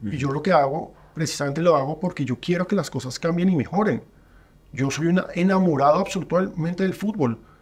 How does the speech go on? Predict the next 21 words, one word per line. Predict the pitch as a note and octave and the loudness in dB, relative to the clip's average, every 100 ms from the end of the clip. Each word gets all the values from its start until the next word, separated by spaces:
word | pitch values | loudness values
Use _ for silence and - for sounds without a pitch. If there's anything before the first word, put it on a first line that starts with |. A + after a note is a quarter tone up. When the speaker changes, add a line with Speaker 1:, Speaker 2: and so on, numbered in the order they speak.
| - | -14
Speaker 1:
y | D#3+ | -6
creo | - C3 | -2 -2
que | D#3+ | -2
el | D#3 | -2
fútbol | F3+ D#3+ E3 | -2 -2 -4
puede | F3 E3 D#3 | -2 -2 -2
ser | D#3+ D#3 | -4 -6
mejor, | C#3+ G3 A3+ - - _ _ _ - | -2 -2 -4 -8 -20 _ _ _ -4
¿sí? | C3 D3 - | 2 2 0
Así | C3+ - | -6 -2
como | D3+ | -2
creo | C#3 B2+ | -2 -2
que | E3+ | 0
el | E3 | 0
país | C3+ A#2+ - | 0 0 0
puede | D3+ C#3+ | -2 -2
ser | D3 D#3 | -2 -6
mejor. | C3+ G#2 - - | -8 -10 -14 -8
Speaker 2:
Ujú. | G2+ F2 F2+ - - - - - - - | -6 -4 -6 -10 -20 -20 -20 -20 -20 -4
Speaker 1:
Eh, | D#3 C#3+ C#3 - - - | 0 2 2 -2 -12 -8
entonces, | C#3+ C#3+ C#3 B2 C3 D3+ D3 - | -6 -4 -2 -2 0 -2 -4 -8